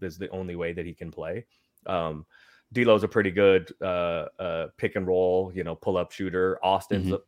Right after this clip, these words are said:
Speaker 1: Austin's decent at it. Um, they don't have, like, the killers in the pick and roll that some of the other guys do, uh, that some of the
Speaker 2: Yeah.
Speaker 1: other teams do.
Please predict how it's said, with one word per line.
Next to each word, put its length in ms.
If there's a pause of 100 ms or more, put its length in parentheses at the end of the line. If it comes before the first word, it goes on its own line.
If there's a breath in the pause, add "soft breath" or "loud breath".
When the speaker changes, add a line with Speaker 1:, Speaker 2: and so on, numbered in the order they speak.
(220)
Speaker 1:
Austin's 440
decent 460
at 180
it. 200 (500 soft breath)
Um, 420 (460)
they 160
don't 180
have, 360
like, 280
the 160
killers 680
in 300
the 80
pick 180
and 100
roll 160
that 180
some 120
of 60
the 80
other 180
guys 260
do, 320 (120)
uh, 220
that 80
some 120
of 60
the 60
Speaker 2:
Yeah. 60
Speaker 1:
other 160
teams 320
do. 260